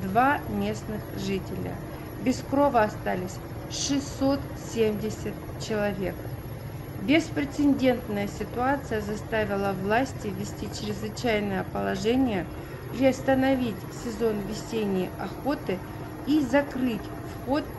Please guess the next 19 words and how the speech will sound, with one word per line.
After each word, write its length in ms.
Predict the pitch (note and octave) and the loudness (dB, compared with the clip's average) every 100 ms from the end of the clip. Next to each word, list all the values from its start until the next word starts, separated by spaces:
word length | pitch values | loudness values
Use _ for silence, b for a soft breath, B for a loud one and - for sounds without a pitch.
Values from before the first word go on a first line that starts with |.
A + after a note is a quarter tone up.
| - - | -8 -6
в 140 | G3+ | -2
несколько 680 | A3 A#3 C#4+ - B3+ G#3 G#3 | 2 4 4 2 -4 -4 -4
природных 680 | G3+ G3 G3+ G3+ G3+ G#3 G#3 - - G3 | -2 0 2 2 0 -2 -4 -6 -8 -4
заповедников. 840 | G3+ G#3+ G#3+ F#3+ F#3 - E3+ - - - - B B B | 0 0 0 0 0 -2 -4 -4 -8 -8 -10 B B B
Вот 260 | A#3 A3+ C#4+ - | 0 2 2 2
такая 420 | C4 C4 B3 A#3 | 2 6 8 6
статистика, 960 | - B3+ - D#4 F4 - B3 - F#3+ F3 B B B - | 2 -4 -2 2 2 0 -6 -4 -4 -4 B B B -4
и 160 | B3 - | -2 0
об 220 | A#3+ F#3+ | 0 4
этом 360 | C4 E4 B3 G#3+ | 4 4 2 2
говорили 540 | G#3+ G3 G3 A3 A#3+ | 2 2 2 0 0
наши 400 | G3 F#3+ G3 - | 2 2 0 -4
спикеры. 640 | - - G3 G3 F#3+ F3+ G3 - - - - - - - - - - _ _ | -6 -6 -4 -4 -4 -4 -6 -8 -8 -8 -8 -8 -8 -8 -8 -10 -12 _ _
Специалисты 880 | _ - C4 - D4 D4+ F#4 - D#4 | _ -8 -6 4 6 8 6 2 2
называют 760 | C#4+ C#4 B3 B3+ D4 D4 C#4+ - - | 2 2 0 2 2 4 2 -2 2
одной 500 | C#4 A3+ C#4+ E4 C4+ | 2 6 8 8 6
из 300 | - A#3 A3 | 2 -4 -2
основных 580 | A#3+ C4 C4+ C4+ B3 - | -2 0 4 4 4 -2
причин 560 | - A3 - D4+ E4+ | -8 -8 -2 4 6